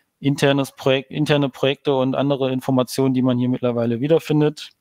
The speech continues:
Und das auch, wenn man selbst nicht direkt an diesen arbeitet. Und da ist eben neben der dadurch geschaffenen Transparenz, ist Elvis auch mit Blick auf den demografischen Wandel eine hilfreiche Plattform.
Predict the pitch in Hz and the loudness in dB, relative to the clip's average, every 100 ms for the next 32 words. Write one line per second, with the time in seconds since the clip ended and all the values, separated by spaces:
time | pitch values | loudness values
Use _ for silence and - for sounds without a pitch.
0 | _ - - - - - - - 131 131 | _ -10 -8 -8 -8 -14 -18 -4 0 2
1 | 143 - 143 - 147 139 123 143 - 151 | 0 0 0 2 2 2 0 -2 0 -2
2 | 151 - 131 131 131 123 120 120 120 120 | -2 0 0 0 -2 0 0 0 0 -2
3 | - 113 - - - 127 123 127 - 131 | -4 -8 -6 -8 -6 -4 0 0 -2 -2
4 | 127 123 127 135 147 143 131 135 135 - | 2 2 2 2 2 2 2 0 -2 -6
5 | 131 139 - 143 131 139 139 - 131 143 | -2 -2 0 0 0 0 -2 -2 0 0
6 | 175 190 - - _ - - - _ - | 0 -4 -10 -20 _ -20 -18 -20 _ -6
7 | 143 - 147 143 123 143 175 175 143 139 | -4 0 0 0 0 0 2 0 0 0
8 | 156 - 143 143 135 143 127 131 139 139 | 0 0 -2 0 2 2 2 0 0 -4
9 | 139 123 151 147 135 131 127 143 - 127 | -2 0 0 0 -2 0 0 -2 -2 -4
10 | - - 131 - 120 110 107 | -4 -4 -4 -4 -4 -4 -4